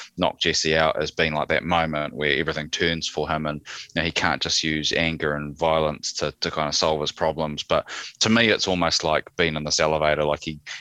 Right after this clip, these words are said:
he goes into it as one person and he kind of comes out as a different person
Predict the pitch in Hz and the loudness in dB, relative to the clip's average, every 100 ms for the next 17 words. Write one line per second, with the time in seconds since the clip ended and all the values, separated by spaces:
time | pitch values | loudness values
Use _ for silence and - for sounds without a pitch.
0 | - 95 95 85 82 80 82 69 76 80 | -2 4 4 4 2 0 0 0 2 0
1 | 78 82 78 - 76 76 82 76 - 82 | 0 0 0 0 -4 -4 -4 -4 0 -2
2 | 78 78 73 73 78 80 - 76 - 78 | 2 2 2 -2 -2 -2 -2 -6 -2 0
3 | - 78 | 0 -4